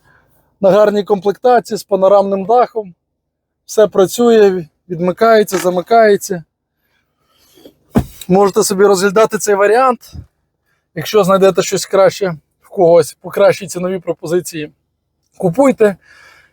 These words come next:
Якщо немає і в нас виявиться саме краще, приїжджайте, запрошуємо вас на тест-драйв. Якщо чимось цей автомобіль не влаштовує, хочете новіший, можливо, хочете з більшим пробігом в новій рестайлінговій моделі з дев'ятнадцятого року, що пішли на тканині, як зараз багато хто продає,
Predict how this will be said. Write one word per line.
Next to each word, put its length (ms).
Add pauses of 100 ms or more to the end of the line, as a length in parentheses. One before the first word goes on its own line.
(140)
Якщо 380
немає 680
і 40
в 60
нас 260
виявиться 380
саме 260
краще, 580
приїжджайте, 540
запрошуємо 580
вас 180
на 80
тест-драйв. 580 (460)
Якщо 260
чимось 380
цей 120
автомобіль 380
не 120
влаштовує, 560
хочете 400
новіший, 500
можливо, 420
хочете 560 (420)
з 100
більшим 380
пробігом 600
в 40
новій 500
рестайлінговій 800
моделі 420
з 40
дев'ятнадцятого 600
року, 220
що 100
пішли 260
на 100
тканині, 440
як 140
зараз 260
багато 360
хто 160
продає, 460